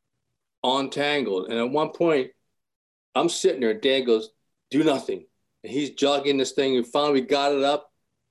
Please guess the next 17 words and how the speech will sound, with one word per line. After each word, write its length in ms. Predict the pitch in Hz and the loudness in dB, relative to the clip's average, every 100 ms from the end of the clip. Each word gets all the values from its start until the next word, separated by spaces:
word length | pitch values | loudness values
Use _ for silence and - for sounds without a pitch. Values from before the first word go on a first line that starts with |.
| _ | _
and 240 | 120 113 | -6 -6
got, 400 | 113 131 135 - | -2 0 0 -4
just 260 | - 180 - | -2 -2 0
got 240 | 165 156 | 0 2
over 200 | 139 131 | 2 0
the 100 | 117 | 0
wire 300 | 117 117 110 | -2 0 -2
to 60 | 98 | -4
get 180 | 107 104 | -4 -4
out 160 | 107 | -4
of 60 | 107 | -6
there. 100 | 95 | -6
But 220 | - 98 - _ _ _ | -6 -8 -10 _ _ _
you 120 | 170 | -4
talk 240 | 190 165 139 | 0 0 2
about 300 | 120 107 101 | 0 0 -2
sheer, 640 | - - 156 151 151 139 | -4 0 2 4 4 2